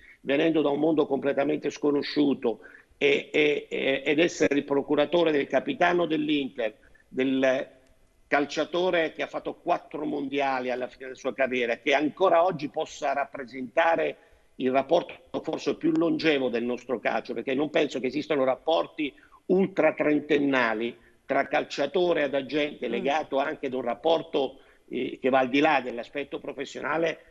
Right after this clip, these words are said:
Speaker 1: è la soddisfazione e, aggiungo, l'orgoglio più grande per un professionista, e quindi ne vado fiero di questo.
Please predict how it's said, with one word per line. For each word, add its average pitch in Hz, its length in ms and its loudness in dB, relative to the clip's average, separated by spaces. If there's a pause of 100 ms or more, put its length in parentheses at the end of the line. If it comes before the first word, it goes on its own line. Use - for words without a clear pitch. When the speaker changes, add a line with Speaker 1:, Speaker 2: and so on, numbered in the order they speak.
(320)
Speaker 1:
è 131 200 2
la 127 120 2
soddisfazione 143 1160 0
e, 127 120 -4
aggiungo, 143 600 2
l'orgoglio 139 920 0
più 147 180 -6
grande 143 600 -2 (240)
per 113 140 -4
un 123 80 -2
professionista, 123 760 -2
e 110 80 -6
quindi 139 720 -2
ne 135 160 2
vado 131 240 2
fiero 143 380 0
di 113 140 -6
questo. - 480 -8